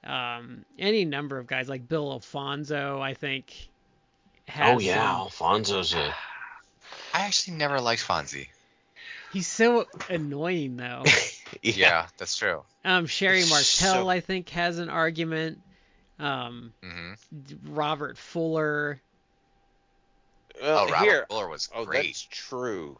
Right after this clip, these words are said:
Speaker 2: That's true. That's
Speaker 3: But you have to
Speaker 2: hard.
Speaker 3: go, you have to go outside of, like, him just being,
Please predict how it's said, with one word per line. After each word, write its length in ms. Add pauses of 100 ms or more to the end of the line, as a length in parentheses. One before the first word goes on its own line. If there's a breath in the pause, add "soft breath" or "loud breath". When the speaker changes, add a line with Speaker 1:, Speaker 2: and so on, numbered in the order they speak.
(120)
Speaker 2:
That's 420
true. 600
That's 200
Speaker 3:
But 140
you 100
have 240
to 100
Speaker 2:
hard. 160
Speaker 3:
go, 320
you 120
have 100
to 100
go 160
outside 500
of, 120
like, 160
him 200
just 180
being, 180